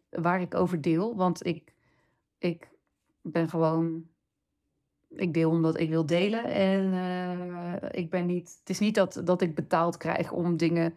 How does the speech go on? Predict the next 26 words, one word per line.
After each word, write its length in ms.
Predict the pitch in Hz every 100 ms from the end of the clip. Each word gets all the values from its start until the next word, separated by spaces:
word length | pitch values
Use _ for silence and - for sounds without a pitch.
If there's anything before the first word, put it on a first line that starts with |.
| - _ -
te 140 | 156
publiceren. 680 | 190 165 175 - 160 160 196
Dus 280 | 170 - -
<laughs> 80 | -
ik 80 | 294
mag 220 | 269 247
lekker 280 | 247 233 214
doen 160 | 190
waar 100 | 180
ik 60 | 165
zin 160 | - 170
in 100 | 175
heb. 180 | 208 - - -
Maar 200 | 226 -
ik 80 | 202
dacht 200 | 190 185
wel, 280 | 180 180 -
laat 240 | 185 220
ik 100 | 190
eens 100 | 180
vragen 340 | - 180 175 202
waar 100 | 202
mensen 260 | 208 196
nieuwsgierig 480 | 240 240 302 311 -
naar 180 | 170 156
zijn. 340 | 165 175 220